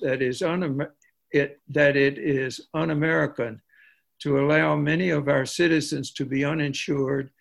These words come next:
and that it is un-American to support a bloated,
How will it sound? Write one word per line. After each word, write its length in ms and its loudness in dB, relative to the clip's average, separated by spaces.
and 140 -6
that 220 0
it 180 0
is 280 -4
un-American 840 -2
to 200 -8
support 720 -2
a 120 -4
bloated, 500 2